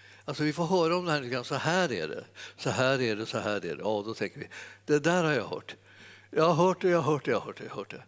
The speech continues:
Ja, jag har hört det, jag har hört det." Och, och då, då kan vi säga att, "Ja, men oj då, förlåt mig att jag säger någonting som du har hört. Jag, jag ska aldrig göra om det."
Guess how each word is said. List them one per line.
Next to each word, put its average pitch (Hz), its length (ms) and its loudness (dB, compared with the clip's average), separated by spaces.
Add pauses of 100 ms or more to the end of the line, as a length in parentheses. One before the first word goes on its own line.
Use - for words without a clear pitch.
(280)
Ja, 170 280 0
jag 160 100 2
har 151 80 0
hört 147 180 0
det, 147 40 -4
jag 123 60 -4
har - 60 -10
hört 95 120 -10
det." - 120 -12 (380)
Och, 160 300 -2
och 165 140 -2
då, 170 220 2
då 170 240 0
kan 175 200 -2
vi 165 80 -2
säga 151 140 4
att, 143 80 -2
"Ja, 139 140 4
men 143 240 -4 (100)
oj 143 300 2
då, 117 140 0
förlåt 139 420 0
mig 120 180 -2
att 117 160 -2
jag 131 120 -2
säger 123 300 2
någonting 123 320 -8
som 117 180 -8
du 107 60 -8
har 120 160 0
hört. 131 320 0
Jag, 117 100 0 (220)
jag 143 100 -6
ska 165 140 4
aldrig 143 260 4
göra 135 200 6
om 127 200 0
det." - 260 -12